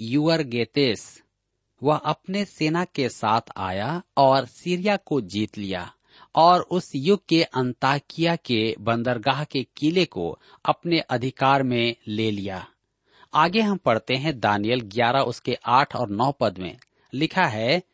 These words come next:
"तब वह उनके देवताओं की ढली हुई मूर्तों और सोने चांदी के बहुमूल्य पात्रों को छीनकर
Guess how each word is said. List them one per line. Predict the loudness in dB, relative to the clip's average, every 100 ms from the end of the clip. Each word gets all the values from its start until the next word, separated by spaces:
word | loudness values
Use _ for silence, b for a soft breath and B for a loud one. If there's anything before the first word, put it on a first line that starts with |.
| _ _ 0
"तब | 2 4
वह | 4 4
उनके | 2 0 0 0 0
देवताओं | 4 4 4 4 2
की | 4 0
ढली | 0 -2 0 2
हुई | 2 2
मूर्तों | 0 -2 -4 -2 0 0
और | 2 2
सोने | 2 -2 0 0
चांदी | 0 0 0 0
के | -2 -2
बहुमूल्य | 0 -2 0 2 2 2
पात्रों | 0 0 0 -2 -2 -2
को | -2 -6
छीनकर | -6 -8 -6 -6 -6 -4 -6